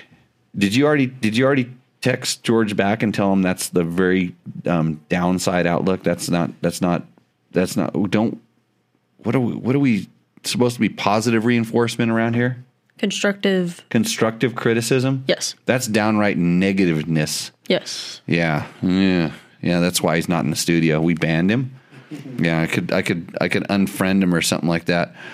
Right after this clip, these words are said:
Speaker 1: Um, and, and, uh, Kyle, Kyler says, "Don't send him to Idaho."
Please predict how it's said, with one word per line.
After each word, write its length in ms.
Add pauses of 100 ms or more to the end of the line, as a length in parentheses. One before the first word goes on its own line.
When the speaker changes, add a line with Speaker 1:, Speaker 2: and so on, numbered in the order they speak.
(520)
Speaker 1:
Um, 640 (400)
and, 480 (140)
and, 300
uh, 180 (180)
Kyle, 600
Kyler 540
says, 240
"Don't 340
send 300
him 140
to 140
Idaho." 500